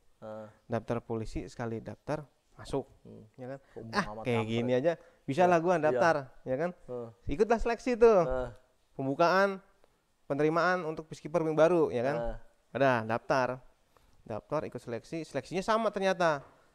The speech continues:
Speaker 2: Kayak seleksi kita mau masuk polisi.
Speaker 1: Oh, lari kayak gitu, jas fisik
Speaker 2: Cuman
Speaker 1: ya, tes fisik.
Speaker 2: nggak ada, nggak ada renangnya aja.
Speaker 1: Oh.
Speaker 2: Nggak ada
Speaker 1: Tapi tes,
Speaker 2: renangnya.
Speaker 1: tes fisik tetap apa,
Speaker 2: Sama.
Speaker 1: hanya cuman
Speaker 2: Ada
Speaker 1: formalitas aja?
Speaker 2: psikologinya ada, ada tes jasmani fisiknya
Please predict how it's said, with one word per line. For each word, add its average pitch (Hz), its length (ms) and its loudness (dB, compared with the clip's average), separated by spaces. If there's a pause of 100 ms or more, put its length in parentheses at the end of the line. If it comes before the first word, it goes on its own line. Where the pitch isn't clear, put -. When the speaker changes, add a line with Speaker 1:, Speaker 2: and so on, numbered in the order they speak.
(120)
Speaker 2:
Kayak 147 200 -4
seleksi 156 300 -4
kita 156 180 -2
mau 151 320 0
masuk 147 220 -4
polisi. 151 580 -2
Speaker 1:
Oh, 120 440 0
lari 147 520 4
kayak 127 200 -2
gitu, 127 220 -2
jas 117 180 -4 (240)
fisik 120 100 -8
Speaker 2:
Cuman 147 220 2
Speaker 1:
ya, 120 120 0
tes 120 120 -6
fisik. 123 100 -10
Speaker 2:
nggak 127 220 4
ada, 135 220 4
nggak 131 180 0
ada 135 100 4
renangnya 147 380 -2
aja. 151 220 2 (180)
Speaker 1:
Oh. 127 520 -2 (140)
Speaker 2:
Nggak - 80 -8
ada 113 140 2
Speaker 1:
Tapi 113 60 6
tes, 151 120 6
Speaker 2:
renangnya. 139 220 0
Speaker 1:
tes 117 100 -2
fisik 170 200 -4
tetap 151 280 -2
apa, 127 220 -2
Speaker 2:
Sama. 190 100 8
Speaker 1:
hanya 220 200 4 (120)
cuman 151 220 -4
Speaker 2:
Ada 147 80 -8
Speaker 1:
formalitas 139 180 4
aja? 151 140 2
Speaker 2:
psikologinya 131 600 4 (180)
ada, 170 300 4 (920)
ada 120 300 -4
tes - 220 -6 (840)
jasmani 123 540 0
fisiknya 123 460 -6